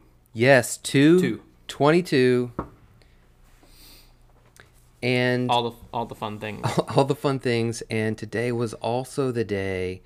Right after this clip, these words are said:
Speaker 1: that we saw that punk Punxsutawney Phil come out and tell us we're gonna have a little bit more winter.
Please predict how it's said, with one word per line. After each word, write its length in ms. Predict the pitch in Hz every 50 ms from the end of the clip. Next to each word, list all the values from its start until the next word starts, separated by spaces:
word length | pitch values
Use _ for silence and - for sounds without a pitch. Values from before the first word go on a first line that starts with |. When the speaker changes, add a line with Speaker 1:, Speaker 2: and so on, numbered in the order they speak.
| _ - - - _ _ _ -
Speaker 1:
that 420 | 101 104 101 98 98 98 - - 101
we 200 | 104 107 110 113
saw 680 | - - 117 107 104 98 95 95 95 92 90 90 - - - _ - - - - _ _
that 260 | - 101 104 - - -
punk 480 | - 127 123 117 110 - - - - - _ _ _ _ _ _ _ - -
Punxsutawney 560 | 123 120 - - 127 - 139 127 131 135 127
Phil 500 | - - 117 101 101 98 92 92 92 101 - _ _ _ _ _ _ _ _ _ _ _ _ _ -
come 200 | - 123 117 117
out 380 | 113 104 98 98 98 - - - _ _ _ _
and 600 | 104 101 92 92 90 90 87 87 90 92 92 - - - _ _ _ _ _ _ _ _ _
tell 240 | - - 107 98 101
us 160 | 92 - -
we're 60 | 98
gonna 160 | 87 98 90
have 200 | 90 92 90 87
a 60 | 90 92
little 160 | 92 90 92
bit 160 | 87 - -
more 160 | 64 80 80
winter. 400 | 87 - 76 76 - - - -